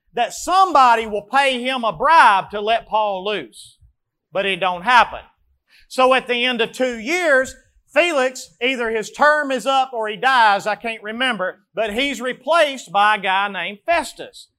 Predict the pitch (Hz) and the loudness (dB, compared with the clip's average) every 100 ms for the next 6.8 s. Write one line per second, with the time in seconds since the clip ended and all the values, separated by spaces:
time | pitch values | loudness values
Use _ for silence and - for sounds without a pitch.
0 | _ - 196 214 262 277 240 247 269 311 | _ -14 -6 -2 0 0 0 0 0 -2
1 | 269 226 185 175 190 180 127 87 _ _ | 0 -2 -4 -8 -6 -6 -8 -20 _ _
2 | - 196 165 180 196 208 285 262 - - | -10 -10 -8 -10 -10 -8 0 0 -2 -20
3 | _ _ 123 156 196 254 - _ _ _ | _ _ -8 -2 2 2 -2 _ _ _
4 | _ _ _ _ _ - - 359 - 269 | _ _ _ _ _ 2 6 6 4 -2
5 | 262 240 262 247 170 202 - 370 392 320 | -2 2 2 2 -2 -10 -4 -2 -2 -2
6 | 233 165 165 190 180 190 220 | -4 -4 -6 -6 -8 -10 -14